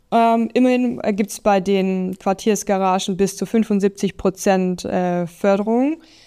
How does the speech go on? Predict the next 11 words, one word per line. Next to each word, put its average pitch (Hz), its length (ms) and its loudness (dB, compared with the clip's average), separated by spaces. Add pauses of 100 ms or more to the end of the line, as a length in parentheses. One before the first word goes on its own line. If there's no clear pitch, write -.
(120)
für - 120 -4
die 202 100 2
Ladeinfrastruktur 240 1400 0
und 202 240 0
bis 196 300 -2
zu 202 120 2
fünfzig 208 540 0
Prozent 190 640 0
Förderung 185 580 0
für 185 260 -2
alle 170 340 -2